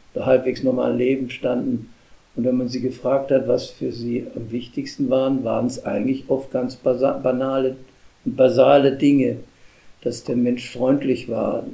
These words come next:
mit dem sie zu tun hatten, und dass sie angenommen waren irgendwie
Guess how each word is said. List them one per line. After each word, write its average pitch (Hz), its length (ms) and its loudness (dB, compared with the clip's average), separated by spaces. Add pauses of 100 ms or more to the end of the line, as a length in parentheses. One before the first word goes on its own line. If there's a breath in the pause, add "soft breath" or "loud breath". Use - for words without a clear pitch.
mit 117 240 -6
dem 117 220 -4
sie 120 160 -12
zu - 180 -20
tun 120 320 -4
hatten, - 320 -6
und - 280 -8 (560 soft breath)
dass 120 220 -6
sie 135 220 -6
angenommen 127 720 2
waren 107 400 -2
irgendwie - 720 -6